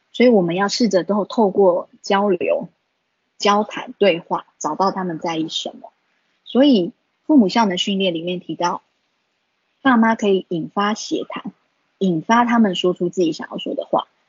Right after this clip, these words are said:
可是小孩他的语言能力可能没有那么好，他没有办法现在说的头头是道，他可能每次说的东西就是丢一个两个出来，所以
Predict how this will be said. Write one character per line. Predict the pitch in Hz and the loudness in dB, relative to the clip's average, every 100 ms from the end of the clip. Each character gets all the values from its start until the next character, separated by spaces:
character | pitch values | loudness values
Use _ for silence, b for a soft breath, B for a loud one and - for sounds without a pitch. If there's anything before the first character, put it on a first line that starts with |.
| _ _ _ _ _ | _ _ _ _ _
可 | - | 0
是 | 185 - 320 233 | 2 4 6 4
小 | - 180 | 2 -4
孩 | 175 185 | 0 0
他 | 196 285 | 2 2
的 | 240 | 4
语 | 180 | 2
言 | 175 175 | 0 -2
能 | 175 | -2
力 | 226 | -2
可 | 214 | -2
能 | 185 180 | -4 -2
没 | 226 | 0
有 | 208 | 2
那 | 220 | 2
么 | 220 | 0
好， | - - - _ _ _ _ _ | -4 -8 -12 _ _ _ _ _
他 | 294 | 2
没 | 320 | 4
有 | 202 | 4
办 | 262 240 | 4 2
法 | 170 | 0
现 | 175 220 | -2 0
在 | 214 | 0
说 | - 202 | 0 0
的 | 185 | -2
头 | - 170 | -4 -10
头 | 214 | -8
是 | - - 175 | -8 -6 -4
道， | 180 170 | -4 -2
他 | 233 | -2
可 | 240 | 0
能 | 185 | 0
每 | 175 165 | -2 -2
次 | 233 | -2
说 | 233 214 | 2 0
的 | |
东 | 190 185 | 2 0
西 | 196 | 0
就 | 190 | 0
是 | 190 | -2
丢 | 180 190 180 175 | 2 4 4 2
一 | 165 | -4
个 | - 151 | -4 -2
两 | - - - | -4 -6 -6
个 | - - | -8 -6
出 | - 165 | -6 -4
来， | - - _ _ _ _ _ _ | -4 -8 _ _ _ _ _ _
所 | 269 | 4
以 | 277 214 | 6 4